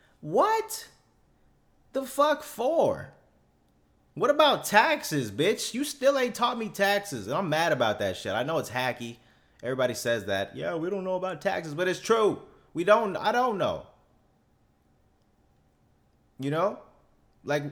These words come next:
like, uh, you know, like, on your check, what is it, the W two, you can fill out the tax shit,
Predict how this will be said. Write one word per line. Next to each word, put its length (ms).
like, 360
uh, 580
you 100
know, 380
like, 200
on 140
your 120
check, 420
what 140
is 120
it, 80
the 80
W 340
two, 300
you 100
can 160
fill 220
out 100
the 80
tax 420
shit, 360